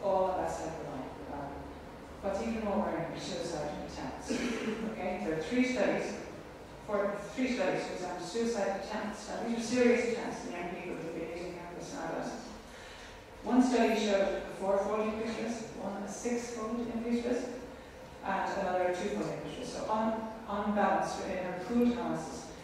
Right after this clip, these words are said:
she's finding a three hundred percent increased risk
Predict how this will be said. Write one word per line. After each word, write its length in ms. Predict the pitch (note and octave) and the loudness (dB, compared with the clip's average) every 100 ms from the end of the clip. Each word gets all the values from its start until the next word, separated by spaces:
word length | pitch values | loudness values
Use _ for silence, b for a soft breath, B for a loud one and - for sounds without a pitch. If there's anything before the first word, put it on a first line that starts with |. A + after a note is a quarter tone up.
| - | -12
she's 260 | - A3 A3 | -8 -6 -4
finding 540 | A3 F3+ D#3 D3 D3+ D3 - - - | -4 -4 -2 -4 -4 -8 -10 -12 -10
a 40 | - - - | -10 -8 -2
three 420 | A3 G#3+ G#3+ G#3+ | 0 0 0 -2
hundred 260 | G3+ G3+ - | -2 -4 -6
percent 380 | - - B3 - - - - - - - - | -8 -6 -6 -6 -8 -10 -12 -12 -12 -12 -10
increased 400 | A2 D#3+ D#3 - | -8 -6 -6 -6
risk 240 | - - | -8 -8